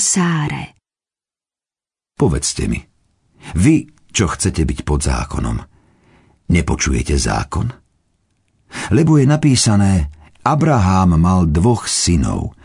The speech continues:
Speaker 2: jedného od otrokyne a druhého od slobodnej. Ten z otrokyne sa narodil podľa tela,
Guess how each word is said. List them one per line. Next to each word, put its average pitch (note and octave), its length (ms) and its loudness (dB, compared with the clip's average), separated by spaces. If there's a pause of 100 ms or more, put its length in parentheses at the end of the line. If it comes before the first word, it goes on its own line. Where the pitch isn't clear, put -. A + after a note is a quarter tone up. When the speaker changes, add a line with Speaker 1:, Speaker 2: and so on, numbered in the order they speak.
(160)
Speaker 2:
jedného F#2+ 600 2
od C#2+ 280 0
otrokyne F#2 640 0 (240)
a D#2+ 120 0
druhého F2+ 720 2
od A#2+ 120 -2
slobodnej. - 800 -4 (760)
Ten B2+ 240 4
z F#2+ 80 2
otrokyne D3+ 640 2
sa F#2 160 0
narodil A2 640 2
podľa F#2 400 2
tela, A#1 380 -2